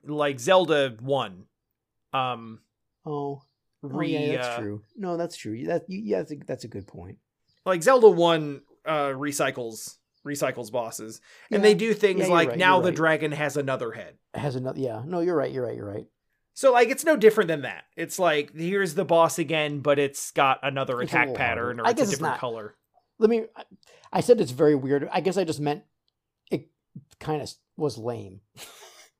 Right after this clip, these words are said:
Speaker 2: Weird
Speaker 1: Yeah,
Speaker 2: wasn't the
Speaker 1: yeah,
Speaker 2: right
Speaker 1: it's kinda
Speaker 2: word. It was just sort of
Speaker 1: disappointing only because the bosses up to that point are actually kind of interesting.
Speaker 2: Yeah, and once they repeat it, you're sort of like, "Mm, okay."
Speaker 1: Yeah, it's like, "Oh, I've did this before."
Speaker 2: And then you, then you get the weird Two-Face final boss.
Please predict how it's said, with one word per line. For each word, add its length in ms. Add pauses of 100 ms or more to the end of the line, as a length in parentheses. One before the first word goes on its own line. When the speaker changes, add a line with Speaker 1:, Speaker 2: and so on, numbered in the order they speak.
Speaker 2:
Weird 120
Speaker 1:
Yeah, 220
Speaker 2:
wasn't 200
the 80
Speaker 1:
yeah, 80
Speaker 2:
right 100
Speaker 1:
it's 120
kinda 160
Speaker 2:
word. 80
It 80
was 80
just 140
sort 180
of 60
Speaker 1:
disappointing 220
only 360
because 580
the 120
bosses 500
up 140
to 80
that 200
point 260
are 240
actually 400
kind 280
of 60
interesting. 560 (200)
Speaker 2:
Yeah, 240
and 140 (100)
once 220
they 100
repeat 320
it, 60
you're 100
sort 180
of 120
like, 160
"Mm, 200 (120)
okay." 320 (460)
Speaker 1:
Yeah, 180
it's 100
like, 160
"Oh, 180
I've 240
did 160
this 180
before." 420 (500)
Speaker 2:
And 140
then 80
you, 140
then 120
you 60
get 160
the 100
weird 400
Two-Face 540
final 300
boss. 440